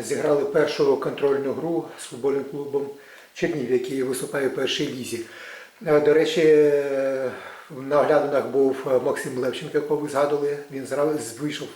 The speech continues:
в стартовому складі, зіграв на позиції захисника і досить непогано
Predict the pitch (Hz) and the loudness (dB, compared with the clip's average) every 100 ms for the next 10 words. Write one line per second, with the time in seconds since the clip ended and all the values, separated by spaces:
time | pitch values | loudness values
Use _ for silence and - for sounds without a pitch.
0 | - - 147 - 151 143 - 160 143 120 | -18 -4 -4 0 -2 -2 -6 -6 -6 -4
1 | 127 139 127 127 131 127 120 151 - - | -2 -2 -2 -6 -12 -12 -12 -14 -18 -18
2 | - - - 131 156 - 165 180 185 160 | -20 -20 -14 -10 -8 -8 -6 -2 0 -2
3 | 143 143 127 151 143 170 156 151 147 120 | -6 -10 -4 -2 -2 -4 -2 0 2 0
4 | 117 | -4